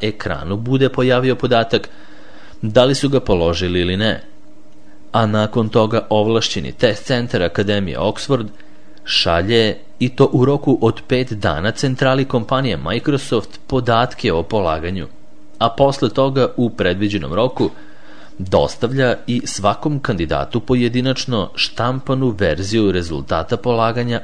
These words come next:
ovog ispita. Ipak, u slučaju da se dogodi da kandidat četrnaest dana od dana kada je imao prilike da polaže ovaj ispit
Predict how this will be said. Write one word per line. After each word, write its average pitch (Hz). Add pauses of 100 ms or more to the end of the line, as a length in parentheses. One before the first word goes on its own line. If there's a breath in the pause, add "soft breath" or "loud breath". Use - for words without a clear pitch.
ovog 95
ispita. 87 (1300 loud breath)
Ipak, 123
u 123
slučaju 123
da 120
se 123
dogodi 120 (380 loud breath)
da 101
kandidat 104
četrnaest 131
dana 113
od 69
dana 87
kada 120
je 113
imao 131
prilike 127
da 78
polaže 123
ovaj 87
ispit -